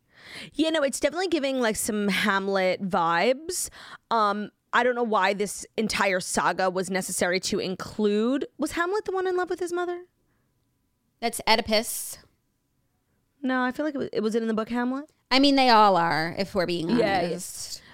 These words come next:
Speaker 1: Okay, no, like, I'm telling you it's Hamlet.
Speaker 2: Let me Google it.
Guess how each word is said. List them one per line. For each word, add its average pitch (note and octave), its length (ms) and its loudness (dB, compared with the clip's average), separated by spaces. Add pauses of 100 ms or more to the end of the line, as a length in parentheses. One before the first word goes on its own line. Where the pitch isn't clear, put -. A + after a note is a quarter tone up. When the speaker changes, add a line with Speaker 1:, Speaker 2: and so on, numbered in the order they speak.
(180)
Speaker 1:
Okay, G#3 300 0
no, F#3 160 -4
like, F#3 280 -2 (1000)
I'm A#3+ 140 0
telling D4 300 -6
you E4 60 -6
it's - 100 -12
Hamlet. E2+ 420 -10 (800)
Speaker 2:
Let A#3 180 0
me C4 140 2
Google B3 320 0
it. C3 200 0